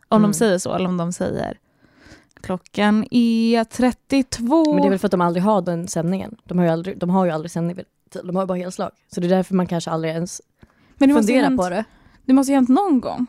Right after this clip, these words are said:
Speaker 1: Det måste ju hänt någon gång, typ i morgonpasset och så.
Speaker 2: Mm.
Speaker 1: Superintressant. Vi frågar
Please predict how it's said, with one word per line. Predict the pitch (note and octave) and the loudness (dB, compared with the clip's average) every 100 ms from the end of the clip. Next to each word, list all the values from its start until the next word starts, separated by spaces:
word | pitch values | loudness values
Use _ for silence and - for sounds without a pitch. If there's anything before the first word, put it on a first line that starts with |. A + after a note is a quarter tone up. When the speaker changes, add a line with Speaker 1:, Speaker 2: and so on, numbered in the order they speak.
| - | -4
Speaker 1:
Det | C4 | 2
måste | C4+ C#4 | 2 4
ju | D4 | 0
hänt | B3+ | 2
någon | B3 A3+ | 0 0
gång, | G3 | -2
typ | G#3+ | 2
i | A3+ | 4
morgonpasset | A#3+ A3 G#3+ C4 - - - - | 4 2 0 -2 -4 -8 -12 -10
och | G3+ | -10
så. | - _ _ _ _ - - _ - - - | -10 _ _ _ _ -20 -20 _ -20 -14 -4
Speaker 2:
Mm. | G3 F#3+ F#3 F3+ | 0 0 0 -2
Speaker 1:
Superintressant. | F3+ A#3 G#3 G#3 G#3+ G#3+ - | 2 2 2 0 2 0 0
Vi | B3 D#4 | 0 2
frågar | D#4+ C4+ B3+ B3+ A#3+ | 4 4 4 2 0